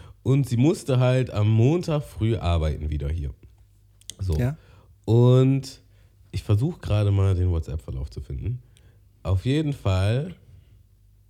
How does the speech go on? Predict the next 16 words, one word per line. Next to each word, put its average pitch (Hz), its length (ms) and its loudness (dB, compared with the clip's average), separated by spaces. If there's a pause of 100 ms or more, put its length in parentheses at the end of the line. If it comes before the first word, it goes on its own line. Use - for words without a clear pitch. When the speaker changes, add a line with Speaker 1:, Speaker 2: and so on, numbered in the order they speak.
(460)
Speaker 1:
schreibt 120 480 -2
sie 123 80 -4
mir 117 120 2
dann 104 180 2
irgendwann, 101 640 0 (1200)
äh, 92 680 4 (840)
dass 101 160 0
der 110 120 2
Fahrer 143 460 0
zu - 120 -8
ihr 101 160 0
meint, 95 340 2
dass 101 100 -2
es 101 100 -2
später 80 420 -4
wird. 69 320 -10